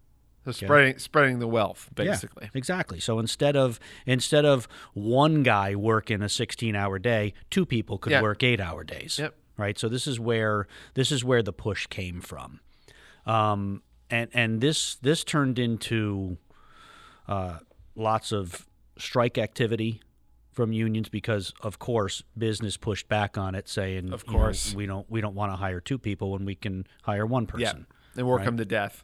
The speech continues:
Speaker 2: Yeah. So, um, strikes happen.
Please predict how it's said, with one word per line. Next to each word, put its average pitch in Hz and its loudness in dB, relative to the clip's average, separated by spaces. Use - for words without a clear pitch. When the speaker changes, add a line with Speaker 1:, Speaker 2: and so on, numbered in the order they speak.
Speaker 2:
Yeah. 127 -2
So, 127 6
um, 110 2
strikes 135 2
happen. 107 2